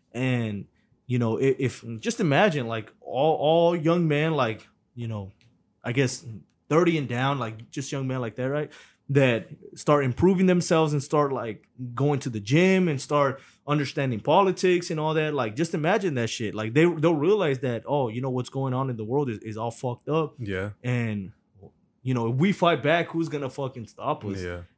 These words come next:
Speaker 1: You know, and that,
Speaker 2: Exactly.
Speaker 1: that's how the Civil War started too. Like, it was a, it was a bunch of people saying, "Fuck that, like, we don't
Speaker 2: Yeah.
Speaker 1: agree with that."
Speaker 2: Exactly.
Speaker 1: And let's fight back.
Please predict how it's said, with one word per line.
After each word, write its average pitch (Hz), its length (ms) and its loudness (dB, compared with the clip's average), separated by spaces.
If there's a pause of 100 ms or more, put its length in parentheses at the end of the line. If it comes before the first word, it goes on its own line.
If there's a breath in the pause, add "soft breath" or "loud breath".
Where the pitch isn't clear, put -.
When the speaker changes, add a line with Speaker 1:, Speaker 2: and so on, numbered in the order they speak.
(120)
Speaker 1:
You 113 140 -2
know, 117 220 0
and 117 100 -2
that, - 0 -
Speaker 2:
Exactly. 139 320 2
Speaker 1:
that's 147 140 0
how 170 120 4
the 147 100 -2
Civil 151 300 -2
War 165 160 2
started 165 360 -2
too. 240 220 -8
Like, 120 200 -2
it 131 60 -4
was 139 160 -4
a, 131 120 -4
it 135 60 -4
was 131 80 -6
a 135 80 -4
bunch 135 240 -6
of 131 60 -16
people 156 340 -6 (280 loud breath)
saying, 123 360 -4
"Fuck 170 360 -2
that, 123 200 0
like, 107 140 -6
we 113 100 -2
don't 123 180 0
Speaker 2:
Yeah. 120 60 2
Speaker 1:
agree 131 220 2
with 180 180 0
that." 113 240 -4
Speaker 2:
Exactly. 98 580 -8
Speaker 1:
And 110 120 -4
let's 113 120 0
fight 123 280 0
back. 131 340 -2